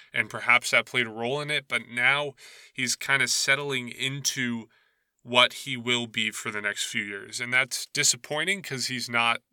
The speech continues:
been phenomenal at the plate. In fact, he's one of, been one of the Blue Jays' worst hitters this season, and I don't think that's actually what he is, but I think we're coming to see that he's just gonna be a league average hitter, at least for the next few years,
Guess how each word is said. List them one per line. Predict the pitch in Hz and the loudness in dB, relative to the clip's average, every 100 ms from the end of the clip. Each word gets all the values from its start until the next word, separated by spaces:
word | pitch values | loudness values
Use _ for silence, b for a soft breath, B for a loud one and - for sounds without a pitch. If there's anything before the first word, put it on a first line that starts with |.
| _ - | _ 2
been | 123 117 | 2 2
phenomenal | - 123 110 127 143 147 135 | -10 0 2 2 -2 -4 0
at | 123 | -2
the | - | -2
plate. | 135 147 139 | 0 0 0
In | |
fact, | 120 113 110 | -4 -2 -2
he's | 127 110 | -4 -8
one | 113 113 | -8 -8
of, | 113 - | -12 0
been | 120 110 | 0 2
one | 110 | -4
of | |
the | 107 | -4
Blue | 110 110 | -10 -6
Jays' | 110 107 | -4 -4
worst | 117 117 - | -6 -8 -4
hitters | 123 131 156 - B B B B - | -4 -2 -4 -6 B B B B -2
this | 139 - | 2 4
season, | 151 151 175 135 | 2 0 2 4
and | 113 | 4
I | |
don't | 120 127 | 2 0
think | 135 120 | 0 4
that's | 117 110 | 2 6
actually | 110 117 - 131 117 | 6 6 2 -2 -2
what | 110 113 | 0 -2
he | 104 | 0
is, | 113 147 | -2 -2
but | - 123 - B B B - | 0 0 0 B B B 2
I | 127 | 2
think | 120 165 170 - - _ _ _ _ | 2 -4 -4 -14 -20 _ _ _ _
we're | 139 135 | -2 -2
coming | 120 - 160 165 | -2 -2 -2 0
to | 135 | -2
see | 123 - 139 | -2 0 2
that | 135 123 | 4 4
he's | - 127 | 2 -4
just | 120 127 - | -2 -4 -4
gonna | 127 117 | -6 -4
be | 113 | -4
a | 104 | -4
league | 110 117 110 | 0 0 6
average | 113 107 107 - | 6 6 0 -4
hitter, | - 110 101 B B B | -2 -2 -2 B B B
at | 123 | -4
least | 123 120 | -2 -2
for | 127 | -4
the | 117 | 2
next | 110 110 - | 2 2 -4
few | 113 | -4
years, | 104 101 98 | -2 -2 -4